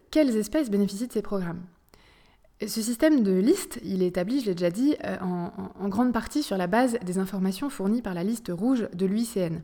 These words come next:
qui est elle-même régulièrement alimentée par les travaux de nombreux experts. Ils, ils ont à peu près seize mille scientifiques dans le monde qui alimentent la base de données de l'U I C N avec leurs travaux.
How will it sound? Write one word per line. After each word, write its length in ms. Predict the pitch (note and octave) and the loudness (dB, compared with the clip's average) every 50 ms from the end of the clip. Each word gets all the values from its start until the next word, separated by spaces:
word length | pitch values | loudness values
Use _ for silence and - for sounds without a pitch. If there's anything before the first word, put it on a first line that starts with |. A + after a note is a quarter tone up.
| - - - - - - - - - - - - | -12 -18 -20 -20 -20 -20 -20 -20 -20 -20 -16 -6
qui 120 | - - | 0 2
est 120 | B3+ B3 - | 2 2 4
elle-même 260 | G#3 G#3 B3 C#4+ C#4 | 4 4 4 4 4
régulièrement 480 | A#3 A3 F#3+ F#3+ F#3+ G3 F#3+ G#3+ A#3+ A3+ | 4 2 2 2 2 2 2 4 4 2
alimentée 440 | G3 F3+ E3+ F3 F3 F#3 - D4+ | 2 2 2 0 -2 0 -2 -2
par 140 | D4 - F3+ | -2 -2 -4
les 120 | F3 F3 E3+ | -4 -4 -6
travaux 320 | - - F#3+ F#3+ A3 A3 | -4 -4 -2 0 0 0
de 100 | F3 E3 | 0 0
nombreux 380 | E3 F#3 A3+ A#3 G3+ G#3+ F#3 E3 | 2 4 4 4 2 2 -2 -2
experts. 340 | D#3 - - A#3+ D#4+ F4 - - | -4 -4 -4 -4 -4 -4 -6 -6
Ils, 160 | - F#3 F3 F#3+ - | -6 -6 -6 -6 -6
ils 160 | F#3+ E3+ F#3+ | -4 -2 0
ont 60 | F#3+ | 0
à 60 | F3+ | 0
peu 100 | F3+ F3 | -2 -4
près 320 | - - - F#3+ F3+ E3+ D#3+ | -8 -6 -4 -4 -4 -4 -2
seize 260 | - - C4 A3 A3+ | 2 2 2 4 4
mille 160 | A#3+ A#3+ A3+ | 2 2 0
scientifiques 540 | G#3 - G3+ F#3+ - F#3+ - A3+ G#3+ - - | -2 -2 -4 -4 -6 -8 -8 -8 -10 -10 -10
dans 120 | - F3 F3+ | -6 -4 0
le 60 | F#3 | 2
monde 280 | G3+ A#3+ B3 G#3+ F3+ - | 4 4 4 2 0 -4
qui 140 | - - - - | -8 -12 -6 -2
alimentent 400 | F#3+ G3+ G#3 G#3+ A3+ A3 G#3+ G#3+ | 0 2 4 4 4 2 0 -2
la 60 | E3+ | -2
base 160 | E3 F3+ F3 | -2 -2 -2
de 80 | F3+ F3+ | -2 -2
données 300 | E3+ F#3 F#3 G3+ G#3 F#3+ | 0 2 2 2 2 0
de 80 | F3+ | -2
l'U 100 | E3 E3+ | -4 -4
I 60 | E3 | -6
C 160 | D#3+ - - G3+ | -6 -4 -4 -2
N 120 | G#3+ G3+ | -2 -2
avec 160 | F3 D#3+ - | -2 -4 -6
leurs 120 | E3+ D3 - | -10 -12 -10
travaux. 320 | - - F#3 G3+ D4 | -8 -6 -4 -4 -4